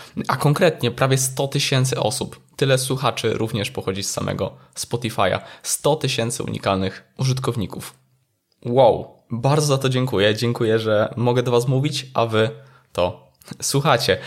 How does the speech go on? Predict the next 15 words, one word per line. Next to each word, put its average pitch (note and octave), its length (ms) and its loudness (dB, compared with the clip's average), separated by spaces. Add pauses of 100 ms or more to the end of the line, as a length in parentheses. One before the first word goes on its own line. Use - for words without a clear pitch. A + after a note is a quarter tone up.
(160)
Zrealizowałem C3+ 720 4
trzydzieści C#3 540 0
dwa B2+ 160 0
odcinki B2 480 -2
z A2+ 60 -6
gośćmi, C3 760 0 (140)
a F3 80 -2
co - 140 -2
za A2+ 60 2
tym A#2 180 0
idzie A#2 520 4
sześćdziesiąt B2+ 580 0
siedem F#2+ 360 0 (340)
odcinków - 640 -6
solo. G2 440 4